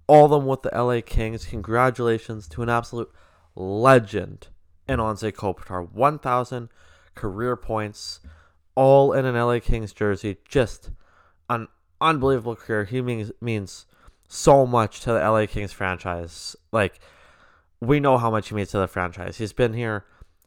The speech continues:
fifteen years. This was point number one thousand and career game number one thousand one hundred and twenty-four. Just an un-, unbelievable career. And you don't see him nowadays where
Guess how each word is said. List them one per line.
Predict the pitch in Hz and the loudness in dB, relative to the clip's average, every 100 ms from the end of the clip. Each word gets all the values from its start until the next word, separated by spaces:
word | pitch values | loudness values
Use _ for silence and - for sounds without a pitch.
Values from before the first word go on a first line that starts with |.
| - | 0
fifteen | 156 151 156 147 | 2 2 0 -2
years. | 127 127 120 | -2 -2 -4
This | 120 - | -6 -6
was | 120 | -8
point | - 139 110 | -4 -4 -4
number | 117 107 | -2 -2
one | 95 120 139 | 2 2 2
thousand | 131 127 131 147 | 2 0 0 -4
and | 143 113 104 | -6 -10 -10
career | - 123 | -4 -2
game | 113 120 | -2 -4
number | 120 113 104 | -2 -2 -2
one | 101 117 120 | 2 0 2
thousand | 113 113 113 117 107 98 | 0 2 0 -6 -10 -2
one | 107 113 | 2 2
hundred | 107 110 117 120 - _ _ _ - | 0 -6 -6 -8 -10 _ _ _ -10
and | 107 | -6
twenty-four. | - 123 113 - 107 117 139 _ _ _ _ _ _ _ | 0 0 0 -2 0 0 -2 _ _ _ _ _ _ _
Just | - 151 - | 2 2 2
an | 139 117 - - _ - - - - | -2 -2 -6 -20 _ -20 -20 -20 -6
un-, | 139 147 131 123 - | -2 -2 -4 -10 -2
unbelievable | 143 139 139 131 127 123 | -2 2 2 2 0 -6
career. | - 117 113 117 | -2 0 0 2
And | 123 123 | 2 2
you | 120 | 2
don't | 120 147 | 2 2
see | - 147 | 0 -2
him | 123 - _ _ - | -2 -8 _ _ -12
nowadays | 120 120 120 113 117 113 101 | -2 0 2 2 2 2 0
where | 110 104 | 0 0